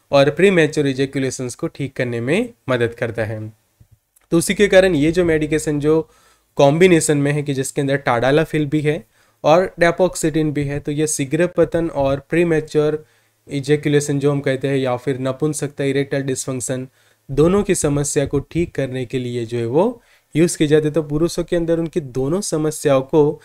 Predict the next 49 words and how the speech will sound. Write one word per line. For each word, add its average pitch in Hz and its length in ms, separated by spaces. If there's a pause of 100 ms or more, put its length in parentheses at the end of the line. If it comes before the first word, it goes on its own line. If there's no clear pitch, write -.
(320)
एक 220 160
ही 220 120
टैबलेट 135 440
जो 123 140
है 123 60
वो 190 340
ठीक 147 200
करती 113 260
है। 127 60
तो 135 80
दो 160 160
अलग-अलग 180 440
टैबलेट्स 156 460
लेने 151 160
की 147 120
ज़रूरत 139 360
नहीं 135 100
पड़ती, 127 360 (640)
एक 170 180
ही 208 80
टैबलेट 147 400
लेने 139 200
से 139 160
दोनों 139 320
समस्याएं 131 600
जो 123 140
आपकी 175 380 (260)
ठीक 143 220
होती 123 260
है। 113 300 (600)
तब 175 200
डोज 180 240
की 208 120
हम 185 180
बात 143 220
करें 151 260
तो 156 120
ये 143 200
टैबलेट 135 380
जो 139 80
है 135 40
वो 135 80
खासकर, 139 560 (120)
एक 151 200
टैबलेट 139 340
खासकर 135 400
ली 127 120
जाती 127 320
है, 175 200